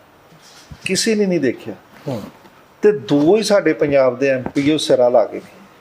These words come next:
Speaker 2: ਹੂੰ।
Speaker 1: ਦੋ ਹੀ ਐਮ ਪੀ
Speaker 2: ਹੂੰ।
Speaker 1: ਉਹ ਸਿਰਾ ਹੀ ਲਾ ਗਏ ਨੇ।
Speaker 2: ਹੂੰ।
Speaker 1: ਪਹਿਲਾ ਸਾਡਾ ਵੱਡਾ ਭਰਾ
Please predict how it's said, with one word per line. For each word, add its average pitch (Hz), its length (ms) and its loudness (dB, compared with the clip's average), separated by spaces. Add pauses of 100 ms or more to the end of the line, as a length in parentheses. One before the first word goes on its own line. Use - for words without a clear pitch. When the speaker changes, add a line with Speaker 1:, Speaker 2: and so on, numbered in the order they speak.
(240)
Speaker 2:
ਹੂੰ। 123 160 -8 (120)
Speaker 1:
ਦੋ 160 300 2
ਹੀ 208 140 0
ਐਮ 131 180 0 (100)
ਪੀ 175 260 -2 (180)
Speaker 2:
ਹੂੰ। 120 160 -8 (600)
Speaker 1:
ਉਹ 175 100 2
ਸਿਰਾ 147 340 0
ਹੀ 175 80 0
ਲਾ 165 160 4
ਗਏ 107 180 -8
ਨੇ। 95 60 -16 (340)
Speaker 2:
ਹੂੰ। 123 160 -4 (520)
Speaker 1:
ਪਹਿਲਾ 147 320 2
ਸਾਡਾ 139 340 0
ਵੱਡਾ 117 320 0
ਭਰਾ 123 400 -4